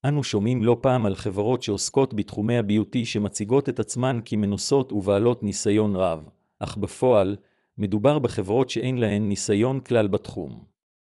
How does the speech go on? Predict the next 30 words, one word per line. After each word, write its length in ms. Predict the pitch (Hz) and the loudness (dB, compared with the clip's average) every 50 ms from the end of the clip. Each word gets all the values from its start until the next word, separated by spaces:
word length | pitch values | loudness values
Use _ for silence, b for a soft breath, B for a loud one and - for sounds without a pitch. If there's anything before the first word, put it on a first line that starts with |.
| _ _ _ _ _ _ _ _ _ _ - | _ _ _ _ _ _ _ _ _ _ -2
אנו 180 | 139 147 147 | 0 0 2
ממליצים 480 | 110 104 98 95 95 - - 143 139 135 | 2 2 2 0 -2 -2 -2 0 2 2
לערוך 380 | 107 98 98 107 127 123 - 107 | 2 2 4 2 2 0 0 -2
בירור 320 | 98 104 98 117 131 127 | -2 0 0 2 2 2
מעמיק 460 | 120 107 101 98 98 113 135 135 - - | 2 2 2 0 0 -2 -2 -4 -8 -8
טרם 380 | _ - 147 147 151 143 135 | _ 2 2 4 4 2 0
הפנייה 460 | 117 104 - 107 104 104 113 131 139 | -2 -2 -2 0 0 2 2 2 2
אל 80 | 135 113 | 0 0
החברה 380 | 98 - - 104 98 117 127 135 | -2 -2 -4 -4 0 0 0 0
הנבחרת. 840 | 120 113 101 87 - - 98 82 67 60 58 - _ _ _ _ _ _ _ _ _ _ _ _ _ _ _ _ _ _ _ _ _ _ | 0 0 -2 -4 -4 -4 -4 -4 -4 -6 -10 -14 _ _ _ _ _ _ _ _ _ _ _ _ _ _ _ _ _ _ _ _ _ _
שכן, 500 | - - - 101 - - 123 117 104 85 67 62 - _ _ _ _ _ | -12 -8 -8 -6 -2 0 0 2 0 0 -6 -10 -16 _ _ _ _ _
יש 240 | - 143 151 - - | 2 2 2 2 2
הרבה 280 | 113 101 104 107 139 143 | 0 0 2 4 4 4
חברות 500 | - - 104 92 104 98 113 117 117 - | 4 0 -2 0 2 2 2 0 0 0
מנוסות 580 | 110 101 92 95 - - - 143 151 151 - | -2 0 0 -2 -2 0 2 2 2 2 0
ומומלצות. 880 | 151 143 139 135 131 117 110 104 - - 101 85 69 - _ _ - _ _ _ _ _ _ _ _ _ _ _ _ _ _ _ _ _ _ _ _ - | -4 -2 -2 0 0 0 0 -2 -2 -4 -4 -4 -6 -6 _ _ -20 _ _ _ _ _ _ _ _ _ _ _ _ _ _ _ _ _ _ _ _ -6
אנחנו 340 | 110 123 143 - - 131 | -2 -2 -2 -2 -2 -2
בחרנו 440 | 104 95 - - 113 123 131 135 117 | -2 -2 0 0 0 2 2 2 0
בחברה 460 | 92 - - - 104 92 - 117 131 | 0 -2 -2 -4 -6 -2 0 0 2
המתאימה 480 | 131 117 110 - - 107 107 123 127 135 | 2 0 -2 -2 -4 -4 -2 0 0 0
לנו 240 | 135 127 113 113 104 | 0 0 -2 0 2
ביותר 420 | 98 104 98 95 - 131 131 135 | 2 2 2 2 2 0 0 2
לאחר 400 | 123 104 95 - - 143 135 120 | 2 2 0 0 0 0 0 0
שקראנו 540 | - - - - - 104 101 123 131 131 127 | -2 -4 -6 -4 -2 0 0 0 0 -2 -4
חוות 440 | - - 110 98 98 131 143 - - | -4 -4 -4 0 2 2 2 0 0
דעת 400 | 101 107 120 120 123 104 95 - | 0 0 0 2 0 -2 -4 -4
שנכתבו 640 | - 107 101 101 - - - - 110 107 151 147 | -4 -4 -4 -4 -6 -8 -8 -6 -2 0 0 0
אודותיה 440 | 135 104 104 104 - - 147 147 139 | 2 0 -2 0 2 4 4 4 4
ברחבי 500 | 127 127 120 107 92 - 113 92 104 101 | 2 0 0 0 -2 -4 -2 2 2 4
הרשת. 760 | 98 95 87 85 76 - - - 62 55 - _ _ _ _ | 4 2 0 -2 -6 -6 -8 -10 -10 -12 -16 _ _ _ _